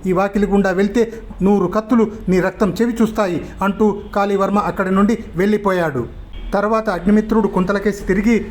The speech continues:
"నాకు ఇదంతా అయోమయంగా ఉన్నది, నాకు అసలు సంగతి ఏమిటో చెప్పు," అన్నాడు. కుంతల దాచకుండా అంతా చెప్పింది. చివరకు అతను, "ఒకరిని పెళ్లాడగోరిన మనిషి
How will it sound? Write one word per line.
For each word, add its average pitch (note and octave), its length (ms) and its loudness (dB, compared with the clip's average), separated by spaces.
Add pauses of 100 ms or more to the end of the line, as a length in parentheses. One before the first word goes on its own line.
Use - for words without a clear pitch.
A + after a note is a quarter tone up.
(100)
"నాకు F#3 240 0
ఇదంతా F3+ 440 0
అయోమయంగా F#3+ 580 2
ఉన్నది, F3 400 0 (120)
నాకు F3+ 200 0
అసలు F3 200 0
సంగతి F#3+ 500 0
ఏమిటో F3 200 2
చెప్పు," F3+ 300 -2
అన్నాడు. F3 480 0 (260)
కుంతల G#3+ 260 2
దాచకుండా F#3+ 520 0
అంతా F#3 280 -2
చెప్పింది. E3 340 0
చివరకు G3 560 0
అతను, G#3+ 340 2 (160)
"ఒకరిని F3 280 -2
పెళ్లాడగోరిన F#3 600 0
మనిషి G#3 460 2